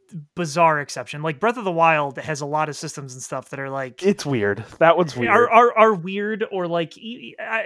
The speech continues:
Speaker 1: most Nintendo games, or they're, like, their online sucks ass, or,
Speaker 2: Yes,
Speaker 1: like,
Speaker 2: yes.
Speaker 1: something they, something uniquely Nintendo they
Speaker 2: Mm-hmm.
Speaker 1: always fuck up, just for, just for me to be like, "Hey, just in case you forgot, here's this, here's this stupid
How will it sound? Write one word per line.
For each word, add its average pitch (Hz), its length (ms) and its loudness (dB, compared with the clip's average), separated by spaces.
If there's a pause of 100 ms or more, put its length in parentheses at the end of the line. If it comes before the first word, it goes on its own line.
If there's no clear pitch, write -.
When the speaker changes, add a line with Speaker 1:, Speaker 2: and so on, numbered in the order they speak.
Speaker 1:
most 226 320 -2
Nintendo 139 360 -6
games, 131 220 -8
or 175 140 0
they're, 165 100 -2
like, 160 140 -4
their 160 220 -2
online 160 520 0
sucks - 380 -6
ass, 143 440 -6
or, 143 40 -4
Speaker 2:
Yes, 160 220 0
Speaker 1:
like, 156 200 -4
Speaker 2:
yes. 123 80 -4
Speaker 1:
something 180 400 -4
they, 180 240 -4 (280)
something 247 360 -4
uniquely 190 640 -2
Nintendo 151 560 -4
they 135 140 -4
Speaker 2:
Mm-hmm. 180 160 -4
Speaker 1:
always 160 380 0
fuck 147 280 -6
up, 127 300 -12
just - 260 -8
for, 165 140 -8
just 175 260 -10
for 165 100 -8
me 135 300 -14 (240)
to - 80 -20
be 160 160 -4
like, 147 300 -8 (300)
"Hey, 151 220 -2
just 160 220 -8
in 220 80 -2
case 185 300 -4
you 180 80 -8
forgot, 143 500 -4 (400)
here's 165 400 -10
this, 151 400 -8 (460)
here's 139 260 -12
this 123 200 -16
stupid - 360 -16